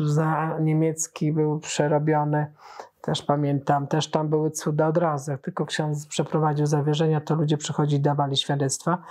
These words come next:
Także to się rozchodzi, jest jakiś zamiar. Ja widzę, zauważam, to jest zjednoczenie Polaków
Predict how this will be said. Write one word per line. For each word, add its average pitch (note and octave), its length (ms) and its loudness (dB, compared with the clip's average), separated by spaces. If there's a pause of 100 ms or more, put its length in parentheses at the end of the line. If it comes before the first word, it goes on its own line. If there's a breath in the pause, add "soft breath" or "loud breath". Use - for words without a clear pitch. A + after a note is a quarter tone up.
(240 loud breath)
Także G#3 240 0
to C4+ 100 0
się C4 180 0
rozchodzi, B3+ 460 0
jest G3 140 -4
jakiś A3 320 -2
zamiar. A#3+ 440 2 (420 loud breath)
Ja A3 100 4
widzę, G#3+ 300 0 (100)
zauważam, G#3+ 360 2
to - 80 -2
jest F#3+ 120 0
zjednoczenie G3+ 560 0
Polaków E3 800 -4